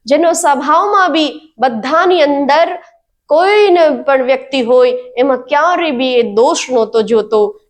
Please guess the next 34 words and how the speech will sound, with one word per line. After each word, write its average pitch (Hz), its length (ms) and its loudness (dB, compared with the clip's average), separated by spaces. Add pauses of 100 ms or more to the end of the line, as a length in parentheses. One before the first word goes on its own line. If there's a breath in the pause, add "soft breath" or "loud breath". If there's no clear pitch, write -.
એ 247 140 2
જ 247 140 -8
વ્યક્તિ 214 520 -4
જ્ઞાનના 247 460 0
લાયક 208 420 -2
હોતો 202 260 -6
હોય 202 180 -2
છે 196 420 -6 (120)
અને 226 200 0
જ્ઞાન 226 460 -4 (160)
એની 226 220 -2
રક્ષા 202 400 -4
કરતું 247 420 -4
હોય 208 120 -2
છે. 196 360 -8 (220 soft breath)
એટલે 262 320 -2
ઇબ્રાહિમ 269 580 -2
રાજાને 277 500 0
પણ 247 220 -6 (260)
સ્વભાવથી 247 760 -4
બદલાઈ 214 500 -2
ગયો 214 320 -2 (280)
અને 233 240 0
સમજમાં 294 680 0
આવી 294 180 0
ગયું, 262 420 -2 (180)
નમ્રતા 294 800 0
પામી 262 300 0
લીધી 254 680 -2
અને 233 200 0
પછી 233 400 -4
મહાત્મા 233 580 -4
કબીર 233 400 -2
દ્વારા 220 560 0